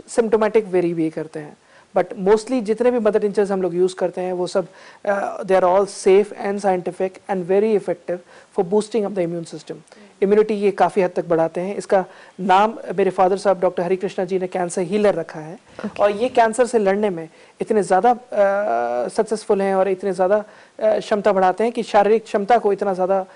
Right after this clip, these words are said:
Speaker 1: मजबूत कर देते हैं, जिसमें नॉर्मल सेल कैंसर सेल को ख़त्म करता है।
Speaker 2: तो इस कैंसर हीलर, ये जो दवाई है, दर्शकों के मन में ये सवाल ज़रूर उठ रहा होगा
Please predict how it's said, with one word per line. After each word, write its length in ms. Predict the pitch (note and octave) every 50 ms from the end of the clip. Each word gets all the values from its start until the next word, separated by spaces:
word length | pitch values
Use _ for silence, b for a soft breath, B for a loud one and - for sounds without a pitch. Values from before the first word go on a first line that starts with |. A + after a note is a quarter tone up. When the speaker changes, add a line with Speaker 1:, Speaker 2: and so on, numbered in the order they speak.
| B B B B F#3
Speaker 1:
मजबूत 400 | F#3 F#3 E3+ F3 A3+ C#4 C#4 -
कर 160 | - G3 F3+
देते 240 | F3 E3 D#3+ - E3
हैं, 300 | E3 F#3+ A3 - A3 F#3+
जिसमें 240 | G3+ G3 - A3+
नॉर्मल 280 | G#3 G#3 A3 A3+ B3 A#3+
सेल 240 | - - A3+ A#3+ A#3+ - -
कैंसर 220 | G#3+ F#3+ F3+ G3+
सेल 180 | F3+ - F#3 F#3
को 100 | - A#3+
ख़त्म 300 | A#3 - A3+ - G3+ F3
करता 300 | - - - - - -
है। 60 | - F#3 _ b b b _ _
Speaker 2:
तो 200 | G4 G4+ G4 -
इस 220 | E4+ F#4 F4+ -
कैंसर 460 | - D4 B3+ A#3 A#3 A#3 - F4+ F4+
हीलर, 320 | D#4+ B3 A3+ B3+ B3 D4 D#4
ये 140 | D4+ D4 D4+
जो 140 | - D#4+
दवाई 440 | B3 G3 G#3+ G3 F#3+ G3 A3 C4 C4
है, 80 | B3 A#3+
दर्शकों 440 | G3+ G#3+ G#3+ G#3 - B3 A3 C4 B3
के 100 | C#4 C#4
मन 160 | B3 A#3 A3+
में 120 | A#3 B3+
ये 60 | B3+
सवाल 300 | B3 - A3 G#3+ G#3+ A3
ज़रूर 220 | G#3 A3 G#3 A3 G#3+
उठ 160 | F#3+ - -
रहा 100 | G3 F#3
होगा 180 | F3+ F3+ A3